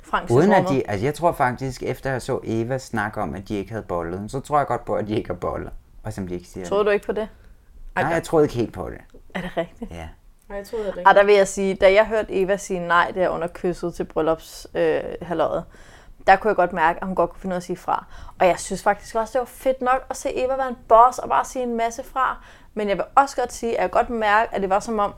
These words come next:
Speaker 1: at, at hun strandede i, øh,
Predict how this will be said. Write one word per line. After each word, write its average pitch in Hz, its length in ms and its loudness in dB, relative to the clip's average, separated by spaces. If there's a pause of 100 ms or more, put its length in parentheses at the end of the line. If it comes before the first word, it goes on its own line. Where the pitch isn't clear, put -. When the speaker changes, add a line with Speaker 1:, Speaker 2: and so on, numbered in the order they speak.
Speaker 1:
at, 208 100 4 (1300)
at 185 100 -6
hun 185 160 -6
strandede 175 760 -12 (680)
i, 180 300 0
øh, 160 400 -4